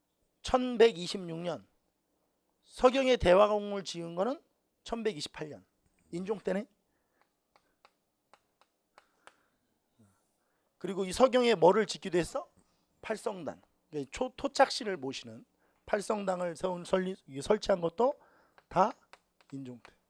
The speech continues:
중앙교육기관이 국장함을 국학으로 계층했대. 이거 어디서 들어봤지? 아, 관악진흥책 할 때 했었지.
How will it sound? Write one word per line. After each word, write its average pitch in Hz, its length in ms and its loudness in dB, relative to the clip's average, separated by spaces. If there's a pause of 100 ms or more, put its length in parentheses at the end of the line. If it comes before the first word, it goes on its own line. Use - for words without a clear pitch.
(3500)
중앙교육기관이 247 1040 4
국장함을 233 600 4
국학으로 220 420 2
계층했대. 160 400 -6
이거 147 120 -6
어디서 180 240 -4
들어봤지? 196 420 -4 (1900)
아, - 400 -12
관악진흥책 147 960 -6
할 101 80 -14
때 - 100 -16
했었지. - 360 -20